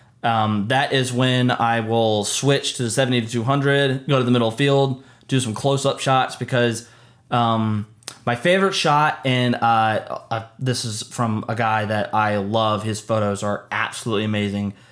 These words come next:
If you look up C S Productions on Instagram, like, this kid is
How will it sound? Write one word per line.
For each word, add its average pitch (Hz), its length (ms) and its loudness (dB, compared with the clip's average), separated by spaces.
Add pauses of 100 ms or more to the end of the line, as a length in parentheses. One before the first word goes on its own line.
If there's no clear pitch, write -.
(240)
If - 80 -10
you 113 80 0
look 123 140 2
up 120 160 0
C 143 320 2
S 123 200 -2
Productions 104 880 -4
on 107 160 -2
Instagram, 104 560 -4
like, 101 300 -2 (540)
this 131 120 -4
kid 156 200 2
is 120 320 -2